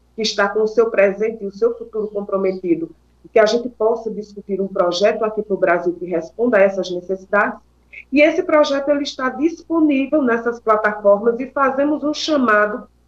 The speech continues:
a que todos, é, se debrucem e discutam conosco esse projeto, nos a-, é, que a gente possa aplicá-lo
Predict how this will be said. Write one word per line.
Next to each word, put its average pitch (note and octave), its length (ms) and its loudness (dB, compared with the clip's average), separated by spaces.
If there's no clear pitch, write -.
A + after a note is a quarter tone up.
a A#3+ 100 0
que C4 140 -6
todos, D#4 640 2
é, A3 260 4
se A#3+ 120 -10
debrucem D4 720 0
e F#3+ 60 -10
discutam D4 760 -2
conosco B3+ 720 2
esse F#3+ 180 -4
projeto, F3 640 -4
nos C#4+ 300 2
a-, C4+ 320 2
é, A3 340 6
que B3 160 -2
a A#3+ 100 4
gente E4+ 280 -4
possa A#3+ 520 -2
aplicá-lo B3+ 1000 -4